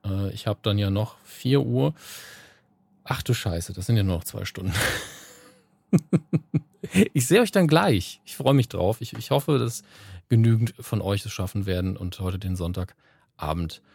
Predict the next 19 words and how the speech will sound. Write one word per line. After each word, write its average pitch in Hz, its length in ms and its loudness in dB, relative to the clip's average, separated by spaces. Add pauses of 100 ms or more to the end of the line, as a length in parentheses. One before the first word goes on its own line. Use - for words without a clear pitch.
(420)
ähm, 87 320 -6
mit 92 200 -4
uns 87 180 -6
verbringen 82 480 -6
wollen, 80 320 -8
wenn's 92 140 -8
einfach 127 200 -2
mal 113 140 2
um 101 100 -2
Bücher 98 260 -8
geht. - 400 -16
Wir 95 100 -14
werden 110 140 -2
auch 104 80 -4
einfach 113 180 -2
ein 104 80 0
bisschen 110 240 -2
quatschen - 400 -6
irgendwann. 95 460 -4